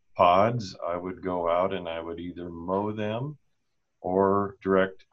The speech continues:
rototill them in. But I, usually I would mow them first, uh, to try to keep them from regrowing, uh, if I didn't get 'em fully incorporated. But they, it worked fairly well.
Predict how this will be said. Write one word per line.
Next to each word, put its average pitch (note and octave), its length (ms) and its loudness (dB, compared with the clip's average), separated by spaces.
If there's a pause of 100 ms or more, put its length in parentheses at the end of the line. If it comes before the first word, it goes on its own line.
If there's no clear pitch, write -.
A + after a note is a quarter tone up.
(100)
rototill F#2+ 580 2
them F2 120 -2
in. E2+ 280 -4
But D#2+ 120 -4
I, E2+ 280 0
usually A2+ 480 0
I F#2 80 2
would F2 220 -6
mow G#2 280 0
them F2 360 -6
first, F2 420 -8 (640)
uh, E2 260 -4 (100)
to F#2 80 -10
try F#2 260 -4
to E2 100 -10
keep - 320 -12
them E2+ 320 -8
from D#2+ 140 -16
regrowing, D#2 680 -8 (600)
uh, D2 200 0
if D#2 220 -4
I D2+ 120 0
didn't D#2 300 -4
get D#2+ 140 -6
'em D2 240 -6 (100)
fully D#2+ 280 -6
incorporated. C2+ 720 -8
But - 140 -18
they, B2+ 260 -4
it B2 160 -4 (180)
worked G#2 260 -2
fairly G#2 300 2
well. F#2 300 -2